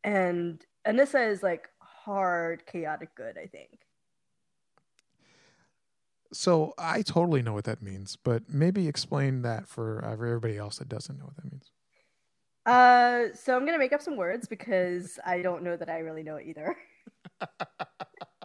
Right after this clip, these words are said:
Speaker 1: So there's the concept of good versus bad. <laughs>
Speaker 2: Uh-huh.
Speaker 1: Um, but it's, like, your personal good, like, your, uh, like, your personal moral code. So, like, if I want to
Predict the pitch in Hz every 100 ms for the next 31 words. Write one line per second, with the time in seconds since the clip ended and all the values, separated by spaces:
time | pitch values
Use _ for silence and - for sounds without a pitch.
0 | _ - - - - _ - 311 294 294
1 | 269 285 285 - - 277 294 294 240 196
2 | 190 226 262 359 208 - - 285 - -
3 | - - - _ _ _ _ _ 143 -
4 | 220 190 180 - - - 302 320 302 311
5 | 285 - - 214 277 - 269 - 180 170
6 | 151 175 165 190 196 185 180 180 170 -
7 | 185 165 160 160 - _ _ _ _ _
8 | _ _ - 247 - _ _ 202 220 208
9 | 196 190 185 - - 214 - 185 170 156
10 | 139 - 147 143 - 185 180 - 196 180
11 | 175 170 - 190 160 _ - 190 208 202
12 | 190 190 175 - 196 175 175 170